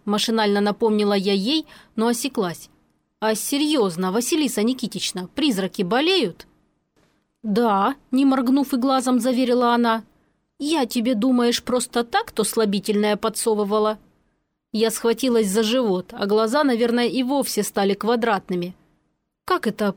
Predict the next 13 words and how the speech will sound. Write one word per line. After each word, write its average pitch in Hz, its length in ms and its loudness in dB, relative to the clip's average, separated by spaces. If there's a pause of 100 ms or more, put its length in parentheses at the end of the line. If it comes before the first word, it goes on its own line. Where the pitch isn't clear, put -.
(140)
подсовывали?» 190 920 -2 (880)
«Почитать», 196 1040 -2 (100)
успокоила 226 640 2
меня 226 260 2
соседка. 220 640 -2 (680)
«Тьфу - 240 0
на 233 160 4
вас, 190 260 -2
испугали», 214 720 0
я 233 180 0
вздохнула 233 500 0
с 220 100 -10
облегчением, 202 800 -2